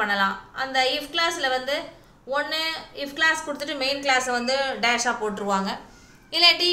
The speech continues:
main கிளாஸை கொடுத்துட்டு if கிளாஸை டேஷா போடுவாங்க. அப்ப ரெண்டு கிளாஸ்ல இருக்கக்கூடிய அந்த டென்ஸை நம்ம கரெக்டா நம்ம ஞாபகம் வச்சுக்கிட்டோம் அப்படின்னா, எந்த டைப்னு பார்த்து அதுக்கு தகுந்த மாதிரி நம்ம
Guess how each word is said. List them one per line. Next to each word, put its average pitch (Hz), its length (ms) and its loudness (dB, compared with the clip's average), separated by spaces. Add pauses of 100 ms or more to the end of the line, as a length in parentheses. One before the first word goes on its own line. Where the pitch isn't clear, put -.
(100)
main 339 240 2
கிளாஸை 311 300 -2
கொடுத்துட்டு 294 360 -2
if 294 160 -6
கிளாஸை 294 320 2
டேஷா 220 300 0
போடுவாங்க. 196 340 2 (460)
அப்ப 254 120 2 (440)
ரெண்டு 311 260 -2
கிளாஸ்ல 330 400 4
இருக்கக்கூடிய 269 460 0 (100)
அந்த 233 100 4 (120)
டென்ஸை 285 340 0
நம்ம 240 120 2 (120)
கரெக்டா 240 260 4 (120)
நம்ம 214 200 -2
ஞாபகம் 226 320 0
வச்சுக்கிட்டோம் 226 420 -4
அப்படின்னா, 180 320 -4 (520)
எந்த 302 160 -4 (160)
டைப்னு 277 340 -4 (120)
பார்த்து 262 280 0
அதுக்கு 262 260 -4
தகுந்த 247 300 -2
மாதிரி 214 240 -4 (100)
நம்ம 208 240 -4